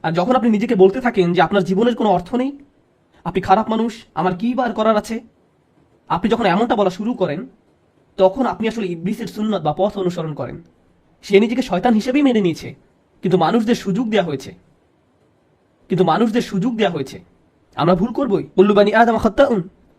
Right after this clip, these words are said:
আদম সন্তানরা প্রতিনিয়ত ভুল করে। খাত্তাউন শব্দটি খতিউন থেকে আসলে আলাদা। রাসূল সাল্লাল্লাহু আলাইহি ওয়াসাল্লাম বলছেন যে আমরা ভুল করতে থাকবো, কেবল একবার না, ভুল করাতে যেন আমরা আসক্ত।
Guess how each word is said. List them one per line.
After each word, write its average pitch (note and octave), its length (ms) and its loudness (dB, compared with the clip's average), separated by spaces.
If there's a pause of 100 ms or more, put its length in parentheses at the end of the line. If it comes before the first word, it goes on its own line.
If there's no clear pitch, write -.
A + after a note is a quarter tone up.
আদম D#3+ 240 2
সন্তানরা A3 340 4
প্রতিনিয়ত C4 460 2
ভুল E3 160 0
করে। D#3 220 -6 (540)
খাত্তাউন A#3 320 2
শব্দটি G#3 360 -2
খতিউন G#3 380 2
থেকে G#3 160 -4
আসলে F3+ 180 0
আলাদা। C#3+ 260 2
রাসূল - 680 -6
সাল্লাল্লাহু B3 80 -4
আলাইহি A3+ 160 -2
ওয়াসাল্লাম G#3+ 300 -4
বলছেন F3 380 0
যে F#3 200 0
আমরা F#3+ 240 2
ভুল G#3 240 -2
করতে G3 220 -4
থাকবো, C3+ 400 -8
কেবল A3 200 0
একবার F#3+ 440 0
না, C#3 180 -8 (180)
ভুল A3 280 0
করাতে B3+ 280 2
যেন B3+ 120 2
আমরা A3+ 180 2
আসক্ত। F3 420 -8